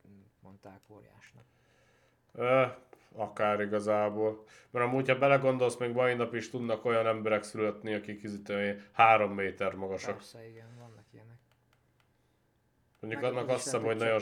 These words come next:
Speaker 1: csak
Speaker 2: sok baja van.
Speaker 1: Igen, igen,
Speaker 2: Egészségügyileg.
Speaker 1: igen. Igen. Hát biztos nem kellemes.
Speaker 2: Ja. Hát most csak abból gondolj bele, hogyha sokat mosogatsz, fáj a hátad.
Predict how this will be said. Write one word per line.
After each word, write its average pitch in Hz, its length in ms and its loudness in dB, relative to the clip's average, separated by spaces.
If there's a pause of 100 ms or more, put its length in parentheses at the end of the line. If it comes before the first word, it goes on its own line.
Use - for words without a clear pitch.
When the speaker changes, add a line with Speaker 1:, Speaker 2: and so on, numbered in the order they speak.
Speaker 1:
csak 101 100 -8
Speaker 2:
sok 104 100 -14
baja 101 280 0
van. 104 260 -6 (600)
Speaker 1:
Igen, 120 120 -18
igen, 113 120 -8
Speaker 2:
Egészségügyileg. 104 840 -2 (600)
Speaker 1:
igen. 123 120 -20
Igen. 117 240 -20 (500)
Hát 117 100 -20
biztos 127 320 -16
nem 117 280 -20
kellemes. 110 540 -20 (1700)
Speaker 2:
Ja. 110 280 -6 (1000)
Hát 120 100 -4
most 120 120 -2
csak 131 120 0
abból 139 300 4
gondolj 131 280 4
bele, 135 220 6
hogyha 110 220 2
sokat 113 320 -2
mosogatsz, 113 420 0
fáj 110 240 6
a 95 60 2
hátad. 92 420 2